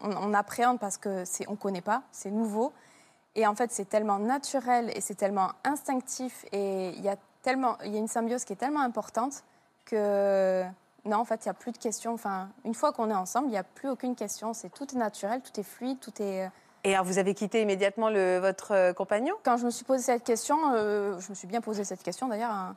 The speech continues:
Speaker 1: un bon moment et, et un jour, en débauchant, je me suis dit, « Bon, je rentre, je, je discute avec lui. » Donc, je suis rentrée, je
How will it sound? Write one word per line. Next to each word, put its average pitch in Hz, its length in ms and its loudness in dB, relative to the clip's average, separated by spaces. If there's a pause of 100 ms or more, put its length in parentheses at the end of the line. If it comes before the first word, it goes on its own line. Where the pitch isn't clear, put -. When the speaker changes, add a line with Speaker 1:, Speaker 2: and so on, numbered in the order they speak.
Speaker 1:
un 202 120 -4
bon 214 140 0
moment 220 380 0
et, 202 300 0 (720)
et - 140 2
un 214 240 4
jour, 254 180 4
en 220 80 6
débauchant, 220 520 2
je 254 120 -4
me 220 60 0
suis 208 160 -8
dit, « 247 100 0
Bon, 202 140 0 (240)
je 214 120 -2
rentre, 254 440 2
je, 214 520 0
je 208 120 -6
discute 233 280 -4
avec 214 260 2
lui. » 202 120 -4 (360)
Donc, 202 180 -4
je - 40 -6
suis - 80 -4
rentrée, 226 460 -2 (140)
je 208 140 -12